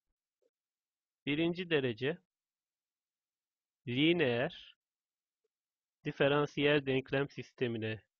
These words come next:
dönüştürünüz. Diferansiyel denklem sistemine dönüştürünüz ve çözünüz der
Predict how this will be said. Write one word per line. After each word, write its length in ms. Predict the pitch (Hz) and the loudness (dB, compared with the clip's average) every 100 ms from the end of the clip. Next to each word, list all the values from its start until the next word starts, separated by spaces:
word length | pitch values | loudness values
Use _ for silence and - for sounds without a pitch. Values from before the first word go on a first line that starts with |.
| _ _ - | _ _ -8
dönüştürünüz. 800 | 131 120 - 120 101 87 - _ _ _ _ _ _ _ _ - | -6 -6 -8 -14 -14 -16 -20 _ _ _ _ _ _ _ _ -18
Diferansiyel 920 | 117 - 120 117 113 - 120 117 131 147 - _ _ _ _ _ _ _ _ _ _ _ _ _ _ _ _ _ _ - | -12 -6 -4 -4 -6 -8 -6 -2 -2 -4 -16 _ _ _ _ _ _ _ _ _ _ _ _ _ _ _ _ _ _ -4
denklem 480 | 131 131 135 135 135 | -2 -2 -2 -2 -4
sistemine 800 | - - - 117 110 113 165 - _ _ _ _ _ _ _ _ _ _ _ _ _ _ _ _ _ _ _ _ _ _ _ _ _ _ _ _ _ _ _ _ _ _ _ _ _ _ _ | -10 -14 -8 -6 -4 -4 -4 -8 _ _ _ _ _ _ _ _ _ _ _ _ _ _ _ _ _ _ _ _ _ _ _ _ _ _ _ _ _ _ _ _ _ _ _ _ _ _ _
dönüştürünüz 880 | 151 147 139 - - 120 113 151 151 | -4 -2 -2 -4 -6 -4 -4 -4 2
ve 100 | 151 | 2
çözünüz 720 | - 170 147 135 127 131 - | 2 0 -2 0 -2 -4 -4
der 400 | 123 113 - - | -2 -2 -4 -20